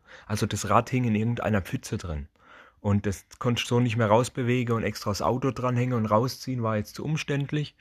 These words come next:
Also haben wir den zu zweit, zu dritt rausgezogen. Ah, das Ding war halt mega versüfft, ja. Und es gab halt richtig schöne, fette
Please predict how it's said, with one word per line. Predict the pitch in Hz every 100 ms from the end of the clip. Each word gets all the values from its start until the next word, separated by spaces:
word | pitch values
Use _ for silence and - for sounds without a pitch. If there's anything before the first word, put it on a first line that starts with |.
| - - - -
Also | - 120 113 117
haben | 120
wir | 120
den | 117 113
zu | 117
zweit, | - 113 120
zu | -
dritt | 110 110 -
rausgezogen. | 104 127 - 117 131 135 135 123 _ - _
Ah, | 110 113
das | 104 -
Ding | 127
war | 120
halt | 113 110
mega | 120 123 107
versüfft, | 95 104 - 156 - -
ja. | 110 123 131 _ _ - - _
Und | - 117 117 113 -
es | 117 -
gab | 120 120
halt | 113
richtig | 120 117 107
schöne, | 123 123 113
fette | - 113 120 110